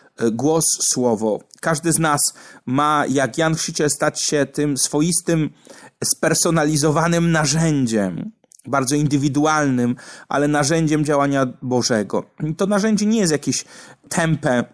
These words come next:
ograniczone, ale właśnie dzięki mocy i pomocy Ducha Świętego jesteśmy zdolni do tego, by światu zanieść Ewangelię. Jednocześnie temu głoszeniu Ewangelii towarzyszą Boże znaki.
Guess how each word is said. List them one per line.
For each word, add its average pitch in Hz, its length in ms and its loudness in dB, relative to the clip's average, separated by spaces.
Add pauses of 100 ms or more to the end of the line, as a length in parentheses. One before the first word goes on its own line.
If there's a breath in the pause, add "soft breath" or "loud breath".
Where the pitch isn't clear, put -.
(280)
ograniczone, 143 880 0 (340 loud breath)
ale 135 180 2
właśnie 151 460 0 (180)
dzięki 147 420 0
mocy 170 420 2
i 151 120 0
pomocy 151 460 0
Ducha 160 260 -2
Świętego 147 580 0 (360 loud breath)
jesteśmy 160 500 2
zdolni 190 380 0
do 147 140 2
tego, 170 360 0
by 147 180 0
światu 160 420 0
zanieść 135 320 0
Ewangelię. 107 500 -2
Jednocześnie 170 600 0
temu 180 320 0
głoszeniu 220 540 0
Ewangelii 139 640 0 (420 loud breath)
towarzyszą 170 720 2 (120)
Boże 156 400 2
znaki. 139 600 0